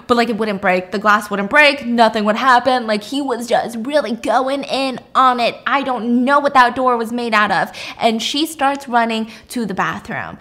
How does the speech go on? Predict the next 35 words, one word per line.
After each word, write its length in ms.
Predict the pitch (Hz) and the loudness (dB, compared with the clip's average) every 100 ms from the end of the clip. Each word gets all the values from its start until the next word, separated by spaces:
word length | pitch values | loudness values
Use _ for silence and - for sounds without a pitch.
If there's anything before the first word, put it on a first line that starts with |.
| - - | -18 -12
So 120 | - | -8
she 140 | 262 262 | -4 -4
makes 320 | 240 277 - | -4 -6 -6
it 80 | 359 | -4
into 220 | 320 311 | -4 -6
the 80 | 247 | -4
bathroom, 520 | 208 196 196 190 190 | -4 -4 -4 -4 -4
and 120 | 208 | -6
she's 280 | 202 254 262 | -6 -6 -6
sitting 340 | - 240 214 196 | -4 -4 -4 -2
right 220 | 220 220 | -2 -2
in 80 | 262 | -4
front. 180 | 262 | -4
So 140 | - 226 | -4 -8
the 40 | 226 - | -6 -6
bathtub 400 | - - 302 269 | -6 -8 -6 -6
is 100 | - | -8
behind 440 | 208 208 196 196 | -10 -8 -8 -6
her, 80 | 254 | -4
and 180 | 208 208 | -4 -6
she's 180 | 214 | -8
sitting 260 | - 240 240 | -6 -6 -6
in 100 | 240 | -6
front 160 | 233 214 | -4 -4
of 80 | 214 | -2
her 380 | 214 190 - 196 | -2 -2 -2 -4
bathtub. 480 | 170 180 - - | -6 -6 -12 -8
Now, 140 | 214 202 | -2 -2
the 140 | 214 | 2
bathtub 420 | 226 294 302 269 | 2 2 2 0
is, 100 | 233 | 0
like, 100 | 196 | -6
a 40 | 190 | -10
standalone 520 | - 190 196 175 165 | -8 -6 -4 -4 -6
bathtub, 460 | 175 - - 85 | -8 -8 -8 -10